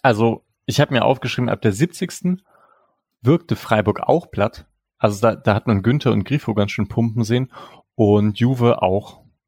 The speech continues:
Ich weiß nicht, ob das halt so ist, bei, wenn, wenn so spät gespielt wird, dass man einfach nach zweiundzwanzig Uhr langsam denkt,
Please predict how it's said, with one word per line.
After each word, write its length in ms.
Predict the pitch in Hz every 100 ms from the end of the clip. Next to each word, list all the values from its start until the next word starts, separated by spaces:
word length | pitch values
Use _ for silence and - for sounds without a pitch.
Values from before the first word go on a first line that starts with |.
| -
Ich 180 | 98 -
weiß 200 | 107 -
nicht, 100 | 104
ob 140 | 98
das 180 | 104 -
halt 280 | 101 95 -
so 160 | - 120
ist, 260 | - - -
bei, 320 | 107 101 104
wenn, 400 | 117 110 98 98
wenn 140 | 95 95
so 80 | 98
spät 280 | - 104
gespielt 460 | - - 113 120 -
wird, 240 | 95 - _
dass 200 | - -
man 260 | 110 98 98
einfach 320 | 101 101 110
nach 280 | 98 101 - _
zweiundzwanzig 600 | - 104 101 - 101 -
Uhr 140 | 117 104
langsam 380 | 101 98 101
denkt, 240 | 101 101